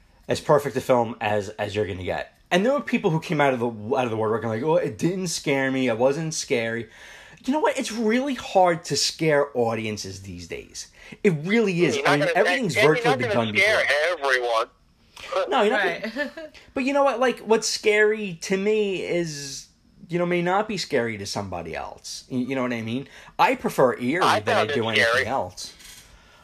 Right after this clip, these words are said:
Speaker 1: I thought it was
Speaker 2: Oh,
Speaker 1: fucking
Speaker 2: yeah, you
Speaker 1: Oh,
Speaker 2: yeah.
Speaker 1: yeah, no, there, there are scenes I was like, "Whoa, dude, like, that, that's
Speaker 2: <laughs>
Speaker 1: crazy, man." But, nah,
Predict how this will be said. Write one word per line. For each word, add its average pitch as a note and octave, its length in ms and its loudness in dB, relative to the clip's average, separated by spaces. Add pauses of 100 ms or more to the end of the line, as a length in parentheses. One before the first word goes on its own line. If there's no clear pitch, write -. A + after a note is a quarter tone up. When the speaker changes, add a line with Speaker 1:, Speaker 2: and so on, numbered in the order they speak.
(180)
Speaker 1:
I G3+ 160 8
thought B3+ 120 0
it G3 80 2
was D#3+ 100 2
Speaker 2:
Oh, - 60 2
Speaker 1:
fucking G#2+ 160 2
Speaker 2:
yeah, A2+ 140 4
you A2+ 300 -2
Speaker 1:
Oh, F#3 180 4
Speaker 2:
yeah. C#3 100 2
Speaker 1:
yeah, - 160 -4
no, D#3+ 180 -4
there, D3 160 0 (180)
there G#2+ 760 -2
are C3 40 -2
scenes B2+ 220 -6
I A2 60 4
was G#2+ 120 0
like, G2 200 -2
"Whoa, F#2+ 460 0 (140)
dude, G2+ 280 -8
like, F2+ 260 -6 (300)
that, A#2+ 180 0
that's C3 240 0
Speaker 2:
<laughs> - 60 -4
Speaker 1:
crazy, G#2+ 360 -6
man." F2 380 -10
But, G2 260 -4 (300)
nah, A2+ 240 2